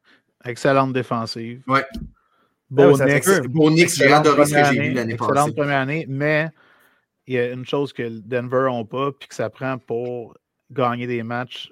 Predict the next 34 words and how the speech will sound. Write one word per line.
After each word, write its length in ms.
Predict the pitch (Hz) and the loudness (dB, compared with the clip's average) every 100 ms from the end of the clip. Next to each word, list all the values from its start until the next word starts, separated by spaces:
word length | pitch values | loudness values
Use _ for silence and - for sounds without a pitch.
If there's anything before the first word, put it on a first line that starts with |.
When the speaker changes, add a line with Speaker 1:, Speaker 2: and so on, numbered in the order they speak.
| _ | _
Speaker 1:
euh, 60 | - _ _ - | -20 _ _ -8
assez 400 | 120 - 131 127 | -8 -6 -8 -8
pour 180 | 120 | -8
gagner 260 | 107 120 117 | -8 -8 -8
une 100 | 117 | -10
division, 480 | 110 113 113 135 151 _ _ _ _ _ | -12 -8 -6 -6 -8 _ _ _ _ _
puis 100 | 131 | -10
c'est 160 | - 131 | -6 -4
des 140 | 123 | -2
vrais 220 | 123 135 | -2 0
wide 260 | 131 123 120 | 2 0 -2
receivers. 720 | 117 - 110 113 117 110 110 _ _ _ _ _ _ - | -6 -8 -10 -6 -4 -4 -8 _ _ _ _ _ _ -10
Speaker 2:
C'est 180 | 139 | -6
sûr. 220 | 113 127 147 | -4 -2 -2
Speaker 1:
Tu 80 | |
sais, 140 | 156 - | -4 -6
tu 60 | _ 156 | _ -4
sais, 320 | 165 165 135 104 | -4 -4 -6 -8
les 180 | 135 | -8
Chiefs 300 | 113 156 165 | -4 -6 -4
en 260 | 139 120 117 | -4 -6 -6
ont 160 | 120 120 | -8 -8
pas 200 | - 131 | -4 -2
eu 160 | 139 | -2
pendant 240 | 147 127 120 | -2 -4 -4
un 80 | 117 | -8
certain 360 | 120 - 120 | -10 -8 -8
bout, 200 | 113 139 | -6 -6
mais 200 | 143 120 | -4 -2
il 20 | 117 | -2
y 20 | |
avait 220 | 110 117 | -2 -4
Patrick 340 | 117 107 117 | -4 -6 -8
Mahomes. 240 | 117 104 | -10 -12